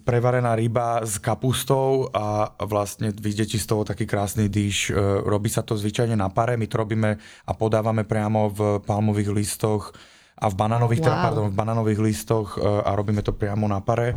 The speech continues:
Speaker 1: A tým pádom ty dostaneš vlastne také nie karíčko, e, s kokosovým mliekom, jak si zvyknutá, že to máš také krémové, ale je to také ako keby skôr penové jemne.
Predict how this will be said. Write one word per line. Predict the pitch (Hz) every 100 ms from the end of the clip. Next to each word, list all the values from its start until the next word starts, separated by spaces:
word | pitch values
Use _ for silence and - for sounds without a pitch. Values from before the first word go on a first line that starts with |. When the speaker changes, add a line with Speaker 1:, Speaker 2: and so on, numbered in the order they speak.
| - - - - - _
Speaker 1:
A | - 87
tým | - 104 104
pádom | 101 107 107 107
ty | - 107
dostaneš | 98 101 107 104
vlastne | 98 101 - 110
také | 101 107 95 101
nie | 98
karíčko, | 110 95 98 110 107 - 135
e, | 139 131 98 101 101 101
s | 95 101 98 98 95 - _ _ _
kokosovým | - 107 113 117 110
mliekom, | 104 101 104 131
jak | 113 107
si | 110
zvyknutá, | 95 101 120 123
že | 131 113
to |
máš | 110 107
také | 113 104
krémové, | - 98 113 147
ale | 160 113
je | 98
to | -
také | - 98 113
ako | 104 95 98
keby | - 104
skôr | 98 - 101 98
penové | 95 - 98 120 101 82
jemne. | 80 82 82 85